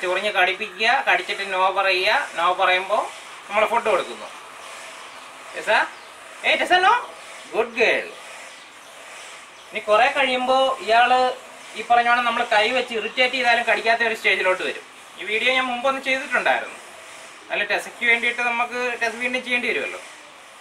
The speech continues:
വീണ്ടും ഇറിറ്റേറ്റ് ചെയ്യുവാണേ. അപ്ഷു,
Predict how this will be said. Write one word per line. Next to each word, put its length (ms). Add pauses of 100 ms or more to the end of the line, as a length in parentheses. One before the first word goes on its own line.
(440)
വീണ്ടും 240
ഇറിറ്റേറ്റ് 320
ചെയ്യുവാണേ. 320 (1300)
അപ്ഷു, 300